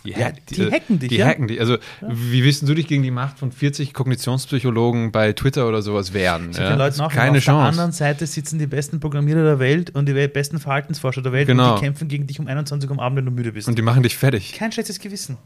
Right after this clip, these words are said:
Speaker 1: Ja, ja.
Speaker 2: Kein schlechtes Gewissen. Du bist einfach
Speaker 1: Ja, ja.
Speaker 2: <laughs>
Speaker 1: Ja.
Speaker 2: Scroll, ja, endlos
Speaker 1: Hey,
Speaker 2: scrollen.
Speaker 1: aber, aber wie, wie gesagt, also
Speaker 2: Aber, aber wie kommt man aus der Kiste raus? Wie schaffst das du für dich in deinem Alltag, dass du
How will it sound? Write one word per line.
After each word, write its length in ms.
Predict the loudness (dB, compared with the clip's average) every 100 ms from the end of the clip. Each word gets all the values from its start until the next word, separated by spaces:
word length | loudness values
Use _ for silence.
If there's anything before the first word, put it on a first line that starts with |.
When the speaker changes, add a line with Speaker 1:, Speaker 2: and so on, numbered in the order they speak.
| -2
Speaker 1:
Ja, 120 | 2
ja. 40 | 4
Speaker 2:
Kein 100 | 4
schlechtes 220 | 0 -6
Gewissen. 320 | -8 -8 -8 -8
Du 80 |
bist 180 | -8 -8
einfach 300 | -6 -4 -4 -8 _ _ _ _ _
Speaker 1:
Ja, 100 | 2 6
ja. 160 | 8 8
Speaker 2:
<laughs> 240 | 6 4 4
Speaker 1:
Ja. 220 | 4 4 -2 -4
Speaker 2:
Scroll, 480 | 4 6 8 6 2
ja, 260 | 2 4 2
endlos 300 | -2 0 4
Speaker 1:
Hey, 100 | 6 6
Speaker 2:
scrollen. 20 |
Speaker 1:
aber, 360 | 6 6 4 2
aber 340 | 2 2 0
wie, 240 | -2 -2 -2
wie 160 | 0 2
gesagt, 460 | 2 4 2 0
also 280 | -4 -2 2 4
Speaker 2:
Aber, 140 | 4
aber 140 | 2 -2
wie 60 |
kommt 220 | -4 -6 -6
man 80 |
aus 80 | -6
der 100 | -8
Kiste 260 | -10 -8 -6
raus? 120 | -6 -8 -20 -10
Wie 220 | -4 -2 -2
schaffst 240 | -6 -6
das 100 | -6
du 100 | -6
für 140 | -6
dich 220 | -6 -6 -6
in 100 | -2
deinem 240 | -2 -2
Alltag, 640 | -4 -8 -4 -4 -6 -12 _ _ _ _ _ _ -20 -20 -20 -20 -20 -20 -20 -20 -20 -20 _ _ _ _ -2
dass 360 | 0 -2 -6
du 880 | -6 -2 0 0 2 0 -4 -14